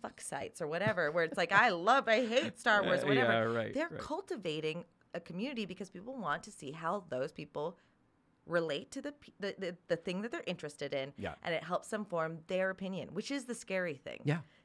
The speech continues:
Speaker 1: S-, but, but
Speaker 2: Sure.
Speaker 1: people make a living on that right now.
Speaker 2: Yeah.
Speaker 1: So you're asking me
Speaker 2: Yes.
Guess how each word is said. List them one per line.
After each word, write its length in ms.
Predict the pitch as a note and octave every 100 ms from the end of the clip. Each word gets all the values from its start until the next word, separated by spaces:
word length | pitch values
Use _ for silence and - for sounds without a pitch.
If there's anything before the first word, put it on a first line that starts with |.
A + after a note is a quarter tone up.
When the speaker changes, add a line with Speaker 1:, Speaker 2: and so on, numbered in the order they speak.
| -
Speaker 1:
S-, 100 | - F3+
but, 200 | G#3 - -
but 80 | G#3
Speaker 2:
Sure. 100 | A#3
Speaker 1:
people 200 | - A#3+
make 240 | F#3 G#3+
a 40 |
living 440 | A3 A3+ D#4+ F4 C#3+
on 220 | E2+ A#2+
that 160 | F#2 -
right 200 | A#2 -
now. 140 | C2+ G#1+ - -
Speaker 2:
Yeah. 140 | D#2+ - -
Speaker 1:
So 100 | G3
you're 300 | F#3 B3 B3
asking 440 | G#3 G#3 G#3 F#3+ G3
me 300 | F3+ C#3+ G3+ -
Speaker 2:
Yes. 380 | G2 C2+ -